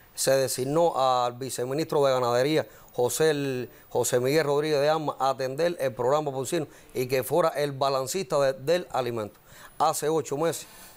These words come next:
comenzamos el primero de septiembre, hay una reunión todas las madrugadas a las seis de la mañana, donde están todos los clientes, el grupo ganadero con su equipo de trabajo, la división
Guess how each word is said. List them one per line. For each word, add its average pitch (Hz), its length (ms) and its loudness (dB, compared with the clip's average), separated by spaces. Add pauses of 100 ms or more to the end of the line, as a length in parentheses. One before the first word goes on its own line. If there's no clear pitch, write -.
(120)
comenzamos 143 560 0
el 123 60 -8
primero 143 400 0
de 127 180 -2
septiembre, 131 500 -2 (280)
hay 147 200 0
una 156 200 -2
reunión 139 460 -2 (160)
todas 160 260 4
las 135 120 -2
madrugadas 131 500 0
a - 20 0
las 117 160 -4
seis 151 180 -2
de 143 80 0
la 135 100 2
mañana, 143 340 0 (340)
donde 131 680 0
están 135 400 0
todos 165 260 2
los 143 120 0
clientes, 147 480 -2 (240)
el 117 200 0
grupo 151 320 2
ganadero 151 420 2
con 131 140 -6
su 127 100 -4
equipo 143 380 2
de 127 60 2
trabajo, 143 360 2
la 127 180 0
división 120 440 -6